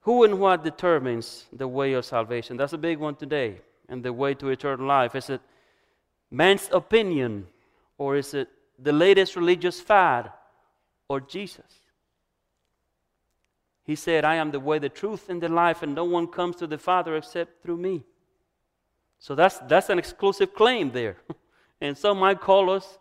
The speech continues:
uh, narrow-minded, but it is what Jesus said. We get the picture. Being committed,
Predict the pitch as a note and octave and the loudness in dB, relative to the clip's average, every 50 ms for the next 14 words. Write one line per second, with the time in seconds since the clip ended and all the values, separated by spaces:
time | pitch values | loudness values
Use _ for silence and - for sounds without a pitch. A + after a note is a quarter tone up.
0 | _ _ _ _ _ _ _ _ _ - - C3 B2+ B2 C3 D#3 E3+ E3+ E3+ E3 | _ _ _ _ _ _ _ _ _ -4 -4 -2 -2 -2 0 0 2 2 0 0
1 | D#3 D3+ D3+ E3 F3 E3+ D#3+ G3 A3+ - _ _ _ _ _ C3 C#3+ C3+ C#3 D3+ | 2 2 2 2 0 -2 -4 -6 -8 -8 _ _ _ _ _ -8 -6 -4 -4 -2
2 | D3+ D#3+ D3+ - - D#3+ D3+ C3 D3+ D3+ D#3 - - E3 - - G3 G3+ D#3 - | -2 -2 -4 -6 -8 -10 -10 -6 -8 -8 -8 -8 -10 -14 -10 -8 -8 -8 -8 -10
3 | _ _ _ _ _ _ _ _ _ _ _ _ _ _ _ _ _ _ _ _ | _ _ _ _ _ _ _ _ _ _ _ _ _ _ _ _ _ _ _ _
4 | _ _ _ _ _ _ _ _ _ _ - F#3+ A3 G3+ G#3 F3 D#3 D3 - - | _ _ _ _ _ _ _ _ _ _ -4 -2 0 2 0 0 -2 -8 -6 -6
5 | C3 - - - F3 F3 _ _ _ _ _ _ _ _ _ _ _ _ _ _ | -8 -8 -8 -18 -18 -18 _ _ _ _ _ _ _ _ _ _ _ _ _ _
6 | _ _ _ _ - E3 A3 A#3+ A#3 A#3 - G#3+ G3+ G#3+ G#3 G3+ F#3+ F#3 - | _ _ _ _ 2 4 4 4 2 0 0 0 4 6 6 6 6 4 0